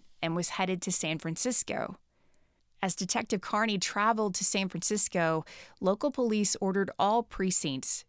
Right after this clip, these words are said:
to be on the watch for Joseph Wendling. On July twenty-ninth of nineteen ten, Carney finally got the tip he had been waiting for when Wendling was traced to a lodging house.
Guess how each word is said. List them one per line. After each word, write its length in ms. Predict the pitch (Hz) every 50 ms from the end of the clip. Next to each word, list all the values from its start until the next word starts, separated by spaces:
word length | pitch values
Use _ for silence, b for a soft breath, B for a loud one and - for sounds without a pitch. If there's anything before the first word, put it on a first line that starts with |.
| _
to 140 | - - 202
be 260 | 175 160 185 180 208
on 180 | - - 233 233
the 80 | 247 262
watch 600 | 226 190 170 151 143 147 - - - - - - _
for 200 | - - 208 196
Joseph 520 | 160 170 165 151 156 - - 175 165 -
Wendling. 560 | 180 175 180 170 160 147 101 98 92 - - - - _ _ _ _ _ _ _ - - _ _ _ _ _ _ _ _ _ _ _ _ _ _ _ -
On 220 | - 214 220 220 196
July 360 | 220 220 214 208 214 233 285
twenty-ninth 600 | - - - 247 240 240 214 196 180 180 180 -
of 80 | 175 160
nineteen 520 | 160 165 170 185 185 - 240 208 214 220
ten, 500 | 214 - 175 151 139 131 131 127 139 143 B B B B B - - - -
Carney 380 | - - - 196 190 220 233 226
finally 560 | 208 - - - 220 214 233 247 254 269 277
got 180 | 233 240 220 -
the 80 | 214
tip 320 | 196 - - 190 185 180 -
he 120 | - 185
had 100 | 180 175
been 180 | 170 175 170 170
waiting 340 | 160 156 151 151 151 147 143
for 420 | - - 139 139 - - - 170 B B B B B B B B
when 220 | - 170 165 165 156
Wendling 380 | 156 160 180 202 220 233 233
was 200 | 240 247 233 -
traced 600 | - - - 196 180 180 185 - - - - - - - - -
to 180 | - - 208
a 40 | 202
lodging 520 | 196 202 208 208 202 196 180 165 165 151
house. 580 | 151 147 123 - - - - - - - - -